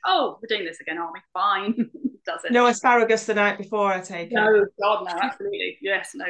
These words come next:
Speaker 1: definitely.
Speaker 2: <laughs> Anything worse than wee, Melissa?
Speaker 1: Uh, I have been asked to poo in people's mouths as well, um, but I said, "I just can't do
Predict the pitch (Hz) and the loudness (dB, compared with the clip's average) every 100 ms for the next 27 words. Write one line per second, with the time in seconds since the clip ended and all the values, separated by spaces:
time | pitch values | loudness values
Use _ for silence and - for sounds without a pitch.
0 | 180 - - 339 311 - 294 277 277 214 | -2 -2 0 -2 -2 -6 -6 -6 -8 -6
1 | 370 247 - - - - - - _ - | -2 -2 -4 -16 -10 -8 -8 -12 _ -14
2 | 339 - - 277 311 339 302 294 285 285 | -8 -6 2 2 2 0 4 6 6 4
3 | 285 262 269 277 320 330 - 508 - _ | 0 2 2 2 -2 -8 -8 -10 -12 _
4 | _ _ - 233 262 - - 311 311 302 | _ _ -2 0 0 -2 -2 -2 2 2
5 | 269 - - 254 240 226 214 202 196 190 | 2 -4 -4 -2 -2 -4 -8 -6 -4 -4
6 | 190 190 190 180 185 190 _ 180 175 180 | -6 -12 -6 -6 -6 -10 _ -2 -2 -4
7 | 175 - 175 - - 160 - - - - | -6 -8 -8 -12 -16 -20 -18 -18 -14 -16
8 | - - - | -16 -18 -20